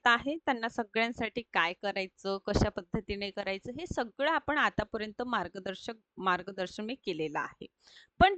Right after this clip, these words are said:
जे विद्यार्थी मित्र दोन हजार सव्वीसचं महाराष्ट्र सेट एक्झामिनेशन टार्गेट करीत आहे, अशा सगळ्या मित्रांसाठी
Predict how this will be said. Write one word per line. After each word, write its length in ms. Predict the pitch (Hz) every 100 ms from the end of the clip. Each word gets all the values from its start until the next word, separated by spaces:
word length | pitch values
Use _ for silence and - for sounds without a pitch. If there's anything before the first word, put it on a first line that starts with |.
| 302
जे 100 | 370
विद्यार्थी 560 | 370 226 285 277 -
मित्र 440 | 320 339 - 202 160 - - _
दोन 120 | 269 294
हजार 240 | 302 349
सव्वीसचं 760 | 359 - 254 226 359 403 - 403
महाराष्ट्र 540 | 381 302 277 285 311
सेट 300 | 302 294 262
एक्झामिनेशन 680 | 254 247 254 240 247 254 254 240
टार्गेट 340 | 214 196 214 -
करीत 300 | 208 202 -
आहे, 280 | 190 185 247
अशा 300 | - 214 220
सगळ्या 520 | - 233 220 277 277
मित्रांसाठी 840 | 269 220 208 208 202 226 - 156